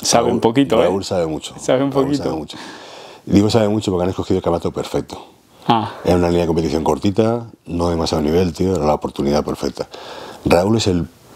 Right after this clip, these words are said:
Speaker 2: puto amo de eso. O sea, cuando él competía, sabía colarse siempre en Olimpia. ¿Por qué? Porque voy a competir en San Antonio, que hay esta línea de competición.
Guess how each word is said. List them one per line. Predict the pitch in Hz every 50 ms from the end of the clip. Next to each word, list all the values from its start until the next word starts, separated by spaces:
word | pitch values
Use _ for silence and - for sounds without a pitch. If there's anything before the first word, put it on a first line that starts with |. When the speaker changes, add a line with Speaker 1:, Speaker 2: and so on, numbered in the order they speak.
| - -
Speaker 2:
puto | - 110 110 107 - 101 98
amo | 101 104 95 80
de | 73 76
eso. | 78 - - - - - - _ _ _ -
O |
sea, | - - - -
cuando | 82 78 80 78 80 82 90
él | 95 95
competía, | - 107 104 95 98 95 - 98 104 117 127 135 160 - _ _ _ _ - - - - - - - - - - _
sabía | - - - 90 87 92 101 110 113
colarse | 117 104 104 90 92
siempre | - - 107 101 98 95
en | 92
Olimpia. | 90 95 101 104 113 110
¿Por | 85 82 76
qué? | 76 85 73 64
Porque | 65 69 69 71 69 67 -
voy | - - 82 95 104
a | 110 110
competir | 117 117 110 104 110 104 - 117 113
en | 113 110 110 107 101
San | - - 107 101
Antonio, | 95 92 90 90 _ - 123 123 120 120 120 117
que | 107 107
hay | 104 104
esta | 101 - - 107
línea | 101 101 101 101
de | 98
competición. | 101 101 95 98 90 92 - 110 107